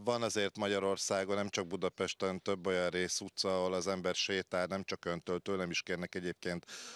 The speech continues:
apró pénzt, de ez szerte a világon egyébként így van. Most maradjunk azért egy kicsit az aktuál politikánál. Ön most gyakorlatilag az önkormányzati választásokra készül. Hogy? Hogy tud úgy az önkormányzati választásokra készülni, hogy kicsit azért belerúg az Együtt P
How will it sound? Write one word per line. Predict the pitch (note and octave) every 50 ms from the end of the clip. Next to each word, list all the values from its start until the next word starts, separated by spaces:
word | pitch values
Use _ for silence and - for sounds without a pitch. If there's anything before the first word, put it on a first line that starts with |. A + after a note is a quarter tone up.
| - -
apró | - F2+ F2 - F#2+ F#2
pénzt, | F2 - - F#2 F#2 F#2 E2+
de | F2 F#2
ez | F2+ F2+ F2 -
szerte | - - G2+ F2+ E2+ - F2+
a | E2
világon | E2+ F#2 F2+ F2 F2 F2 F2+ F2
egyébként | F2 E2 F2+ F2+ - - F#2+ F2 -
így | G2 G2 F#2+
van. | G#2 G#2+ G#2+ - - - - - -
Most | - A2+ - A2
maradjunk | A2+ B2+ D#3 D3 C3 A2+ G#2 F#2
azért | G#2 F#2 F#2+ F#2+ - -
egy | F#2+ E2+
kicsit | - A#2 - - - -
az | G2 F#2
aktuál | F#2+ F#2 - - - F2+ F2 E2+
politikánál. | - - F#2+ F2 E2+ E2 - F#2 - - F2+ E2+ E2 D#2+ D#2 D#2+ D#2 - - - - - - - - - -
Ön | - - C#3 C#3 C#3+
most | C3 A2+ G2 F#2 - - G#2
gyakorlatilag | A2 A#2 - - A2 G2 F#2 - - F#2 E2+ F2 D#2+
az | D#2+ E2 E2+
önkormányzati | F#2+ F#2+ F2+ - - F2 D#2+ E2 E2 D#2+ D2+ D2 - -
választásokra | D#2 D#2+ D#2+ D#2+ D#2+ E2 D#2 - - E2 E2 - - E2+ - - E2
készül. | - - - D#2 D#2 - - - E2+ E2 C#2+ - - _ _ _ _ _ - -
Hogy? | - - B2+ G2+ E2 - - - - _ _ _ _ - - - - -
Hogy | - - B2 D#3+ E3
tud | - B2 F#2+
úgy | G2+ A2+ A#2 G#2
az | F#2 E2
önkormányzati | F#2+ G2+ F#2+ - G2+ F#2 F2 F2 E2+ D#2+ E2 - - E2+
választásokra | E2 F2 F2 F2 F2 E2+ - - F2+ F2 E2 - G2 - - E2+
készülni, | - - - F#2+ G2+ G2 - - G2+ F#2
hogy | F2+ -
kicsit | - A#2 - - E2+ -
azért | F2+ D#2 F2+ F2 D#2+
belerúg | E2+ F2+ F#2 F2+ F2 E2+ E2+ D#2+ E2
az | D#2+ D2
Együtt | F2+ F#2+ G2+ F#2+ G#2 G2 -
P | - -